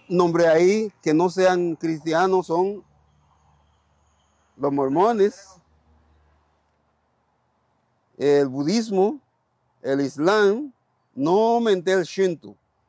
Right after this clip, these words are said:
porque esta es una información vieja. Ni una de las, eh, antiguas religiones que están pululando en Japón y, y en.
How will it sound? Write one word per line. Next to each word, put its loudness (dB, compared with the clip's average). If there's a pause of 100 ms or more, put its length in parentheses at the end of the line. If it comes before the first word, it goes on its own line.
(840)
porque -4
esta 4
es 6
una 0
información -4
vieja. -4 (1700)
Ni -4
una 2
de 0
las, 2
eh, -6 (180)
antiguas -4
religiones -4
que -6
están -4
pululando -8
en -10 (360)
Japón -2
y, -8
y -6
en. -12